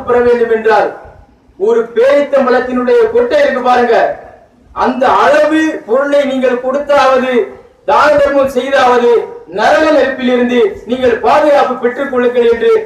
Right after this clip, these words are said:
அல்லாஹ்வுடைய தூதர் ஒரு உபதேசம் செய்கின்றார்கள். ஆகவே, அன்பிற்குரிய தாய்மார்களே, சகோதர சகோதரிகளே, நாம் நம்முடைய பள்ளிவாசல் எழுப்பப்படுவதற்காக இந்த ரமலானுடைய மாதத்திலே நபிகள் நாயகம் ஸல்லல்லாஹு அலைஹி வஸல்லம் அவர்களுடைய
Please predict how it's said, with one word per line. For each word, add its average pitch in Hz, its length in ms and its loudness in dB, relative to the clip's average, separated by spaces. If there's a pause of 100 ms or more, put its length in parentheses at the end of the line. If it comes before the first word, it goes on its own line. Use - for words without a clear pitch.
(140)
அல்லாஹ்வுடைய 226 640 2
தூதர் 247 360 -2
ஒரு 220 160 2
உபதேசம் 254 500 -2
செய்கின்றார்கள். 208 580 0 (260)
ஆகவே, 233 340 2
அன்பிற்குரிய 220 640 0 (100)
தாய்மார்களே, 220 600 2
சகோதர 226 480 0 (140)
சகோதரிகளே, 214 560 0 (340)
நாம் 196 360 2
நம்முடைய 220 460 2 (400)
பள்ளிவாசல் 247 720 2
எழுப்பப்படுவதற்காக 240 960 0 (760)
இந்த 240 220 -2
ரமலானுடைய 269 600 2 (100)
மாதத்திலே 247 460 2 (100)
நபிகள் 254 320 0
நாயகம் 240 320 2
ஸல்லல்லாஹு 262 420 2
அலைஹி 247 140 0
வஸல்லம் 240 260 -2
அவர்களுடைய 226 440 2